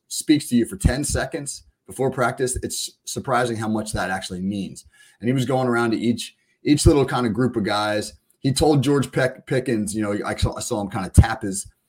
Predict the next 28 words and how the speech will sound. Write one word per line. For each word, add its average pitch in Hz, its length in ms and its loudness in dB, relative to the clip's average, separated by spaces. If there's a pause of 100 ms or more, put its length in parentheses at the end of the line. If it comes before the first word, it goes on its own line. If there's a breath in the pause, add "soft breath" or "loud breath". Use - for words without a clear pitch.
(160)
his 98 180 -4
head, 107 320 4
and 92 120 -6
he 90 80 -6
said, 95 340 0
uh, 87 200 -4
"Let's 104 200 -4
be 120 160 -2
great 110 320 0
mentally 110 380 -2
today. 90 200 -4
No 104 180 -4
mental 110 300 -2
mistakes," - 600 -6 (600 soft breath)
which 117 360 2
I, 135 180 2
I, 123 240 2
everybody 131 380 6
understands 120 420 2
how 104 100 4
good 104 220 2
George 107 240 0
Pickens 117 240 -2
is 90 80 -8
gonna 98 160 -4
be 92 120 -4
physically. 123 580 0
So 92 320 -4